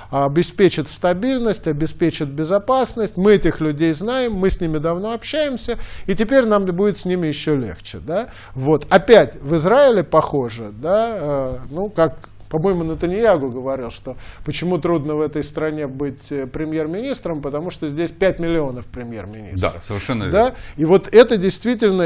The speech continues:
Speaker 1: но, но, но с другой стороны, премьер-министр, даже если их пять премьер-, пять миллионов премьер-министров, должны обладать тем, что на иврите называется «сехель», да? И вот мне иногда обидно, когда в еврейском народе, заседающем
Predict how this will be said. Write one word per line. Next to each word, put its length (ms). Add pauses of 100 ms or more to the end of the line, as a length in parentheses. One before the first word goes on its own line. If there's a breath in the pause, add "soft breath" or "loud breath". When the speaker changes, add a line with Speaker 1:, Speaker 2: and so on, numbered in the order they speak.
Speaker 1:
но, 240
но, 300
но 180
с 40
другой 320
стороны, 460
премьер-министр, 960
даже 280
если 260
их 160
пять 340
премьер-, 520
пять 280
миллионов 420
премьер-министров, 840
должны 300
обладать 500 (420 loud breath)
тем, 200
что 240
на 180
иврите 300
называется 580
«сехель», 600
да? 300 (280 loud breath)
И 120
вот 260
мне 420
иногда 380
обидно, 720
когда 400
в 260
еврейском 600
народе, 460
заседающем 920